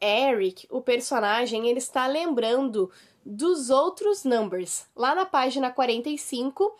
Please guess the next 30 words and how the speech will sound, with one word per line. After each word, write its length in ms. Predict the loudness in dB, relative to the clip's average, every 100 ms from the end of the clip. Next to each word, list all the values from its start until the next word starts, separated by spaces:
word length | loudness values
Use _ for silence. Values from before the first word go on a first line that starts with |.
| -20 -20 _
nós 320 | 0 2 2
vimos 300 | 0 -2 -2
os 180 | -4 -2
números 400 | -2 -2 -2 -4
de 140 | -2 0
um 180 | 2
a 140 | 2 0
vinte, 480 | -2 -4 -2 -2 -2 -2 _ -10
né? 340 | -8 -6 -8 -12 -20 _
E 120 | -2
agora 420 | -2 2 2 4 2
aqui 280 | -2 -2
ele 120 | -2 -2
está 240 | -2 0
mostrando 680 | 0 -2 0 0 2 0 -4 -8 -8
os 220 | -6 -4
números 440 | -4 -2 0 0 0
inteiros, 680 | -2 0 2 2 2 -2
os 140 | -6 -6
números 340 | -4 -6 -4
fechados. 800 | -4 -4 -4 -2 -2 -6 -8 -6
Tá 120 | -4
mostrando 460 | -4 -6 -4 -4 -4
o 60 |
dez, 720 | -4 0 2 2 0 -2 -6 -12 _ _
o 160 | -10 -8
vinte, 760 | -8 -6 -4 -4 -6 -6 -8 -8
o 140 | -8 -8
trinta, 760 | -6 -4 -4 -4 -2 -2 -4 -8 _ _ 0
quarenta 720 | 2 2 2 0 0 0 -2